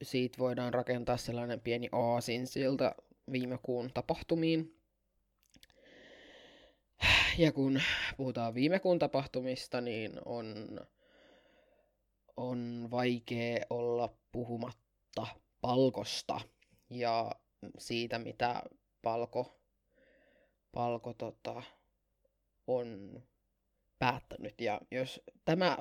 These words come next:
Palko, <laughs> P A L K O, ei sano sulle mitään, niin siis tosiaan on tällainen terveydenhuollon palveluvalikoimaneuvosto,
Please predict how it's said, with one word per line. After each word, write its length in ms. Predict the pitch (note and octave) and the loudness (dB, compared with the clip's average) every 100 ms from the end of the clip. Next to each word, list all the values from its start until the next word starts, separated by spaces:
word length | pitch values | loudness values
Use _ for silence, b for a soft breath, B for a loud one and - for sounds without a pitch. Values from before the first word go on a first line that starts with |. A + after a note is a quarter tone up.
| F3 | 4
Palko, 420 | F3+ F3+ E3+ E3+ G3 B B B B | 12 12 12 8 4 B B B B
<laughs> 540 | B B B G3 F3 | B B B 8 8
P 40 | - D#3+ D3+ | 12 12 12
A 220 | C3 C3+ | 10 6
L 40 | C#3 | 2
K 100 | C3+ | 2
O, 360 | B2+ D#3+ F3+ | 10 12 12
ei 140 | C#3 C#3+ | 12 10
sano 260 | F3+ F3 | 10 8
sulle 260 | E3+ D3 C#3 | 6 4 4
mitään, 440 | C#3+ C#3 C#3 C#3 | 4 4 2 4
niin 200 | C3+ B2+ | 2 0
siis 240 | C3 C3+ - | -2 -4 -4
tosiaan 440 | C#3+ D#3+ C#3+ C3 | -2 0 0 0
on 340 | E2+ B2 B2 - B B B B B B | -2 -4 -6 -10 B B B B B B
tällainen 760 | - A#2+ A#2+ A#2 A#2 A#2 A2+ A#2 - - - | -2 0 2 0 0 -2 -2 -4 -4 -8 0
terveydenhuollon 1300 | C#3+ F#3 F#3 D3 C3 A#2+ A#2+ C#3+ D#3 C#3+ B2+ A#2 A2 A2 | 8 8 8 4 4 0 0 6 8 8 4 -2 -6 0
palveluvalikoimaneuvosto, 2250 | C#3+ D#3+ C#3+ A#2+ A#2+ B2 B2 A#2+ - A#2 A#2 A2+ A#2 B2 D3 A#2+ A#2+ G2+ - - G2+ - | 4 6 4 -2 -4 -2 -2 -2 -6 -8 -6 -8 -2 4 6 4 2 -2 -4 -4 -4 -4